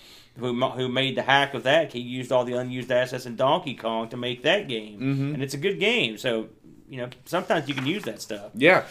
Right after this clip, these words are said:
Speaker 2: Uh, he put up a new Xenomorphs in Ditto Land. This time it was a clone of Mario Brothers, and the name of the game is called Duty.
Speaker 1: <laughs>
Speaker 2: D O O D Y.
Speaker 1: Yes, I saw, read that
Speaker 2: So,
Speaker 1: one too.
Speaker 2: wonderful.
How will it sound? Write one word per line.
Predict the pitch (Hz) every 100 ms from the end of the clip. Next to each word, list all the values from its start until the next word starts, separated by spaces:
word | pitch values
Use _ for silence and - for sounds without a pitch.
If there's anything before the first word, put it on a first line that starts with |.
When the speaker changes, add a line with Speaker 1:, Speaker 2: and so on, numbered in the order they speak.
| - - 127
Speaker 2:
Uh, | 139 123 117
he | 117 160 147
put | - 180 160
up | 147
a | 139
new | 151 160
Xenomorphs | 123 151 165 160 156 165 156
in | 147
Ditto | 143 147 147
Land. | 143 147 151 151
This | 151
time | 156 147 143
it | 131
was | 123 110
a |
clone | - 208 147 151 151
of | 131 113
Mario | 123 156 143
Brothers, | 123 117 113 117 113 - - -
and | 117 120 113
the | 120
name | 127 147 165
of | 156
the | 127 117
game | 131 127 113
is | 101
called | 120 104 107 98
Duty. | 110 104 80 - - _ -
Speaker 1:
<laughs> |
Speaker 2:
D | 117 101 135 135 143
O | 139
O | 139 139 127 120 120 117
D | 110 107
Y. | 107 95 85 78 139 -
Speaker 1:
Yes, | 131 -
I | 120
saw, | 110 -
read | 120 117
that | 113 113
Speaker 2:
So, | 101
Speaker 1:
one | 90
too. | 104 104 92 - 104
Speaker 2:
wonderful. | 107 92 87 - 69